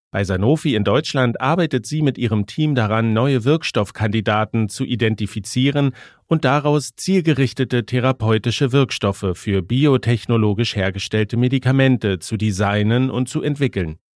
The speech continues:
Das können beispielsweise Antikörper, Proteine oder Enzyme sein.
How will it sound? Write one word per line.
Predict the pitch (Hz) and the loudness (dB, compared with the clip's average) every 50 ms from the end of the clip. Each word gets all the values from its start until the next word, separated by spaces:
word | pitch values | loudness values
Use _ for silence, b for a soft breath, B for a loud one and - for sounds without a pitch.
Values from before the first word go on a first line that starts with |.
| _ _ _ _ _ _ | _ _ _ _ _ _
Das | - 175 165 - - | -2 0 0 -2 -4
können | - 143 147 143 147 131 | -2 2 2 2 4 2
beispielsweise | 131 131 131 127 - 135 113 - 123 120 120 104 107 110 - - | 2 2 0 0 -2 -4 -2 0 0 0 0 0 0 -2 -2 0
Antikörper, | 127 131 156 160 - 110 - - 101 90 90 - - 85 78 82 - _ _ | 0 0 0 0 -2 -6 -4 -2 -2 -2 -2 -2 -4 -6 -8 -8 -12 _ _
Proteine | - - - 113 107 120 127 - 131 127 135 139 147 151 151 | -10 -4 -2 -2 -2 -2 -4 -2 0 0 2 2 2 2 0
oder | - 123 123 120 113 - | 0 0 0 0 0 0
Enzyme | - 104 104 - - 160 156 135 117 101 | 0 -2 -4 -2 0 0 2 2 2 2
sein. | 85 95 87 82 85 76 76 | 0 0 -2 -2 -4 -6 -10